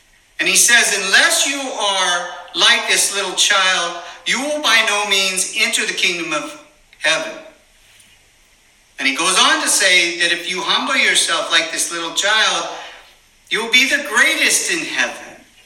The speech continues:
So, brothers and sisters, always stay humble.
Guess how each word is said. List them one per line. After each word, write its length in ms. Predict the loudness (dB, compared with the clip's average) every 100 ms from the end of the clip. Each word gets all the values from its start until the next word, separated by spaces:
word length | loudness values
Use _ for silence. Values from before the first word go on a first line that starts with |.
| _ _ _ _ _ _ _ _ _ _ _ _ _ _ _
So, 260 | -2 -2 0
brothers 400 | 0 0 -2 -2
and 120 | 0
sisters, 600 | 2 2 0 -2 -6 -6
always 440 | -4 -2 -2 -2 -2
stay 280 | 0 -2
humble. 800 | -4 -6 -8 -8 -8 -8 -10 -16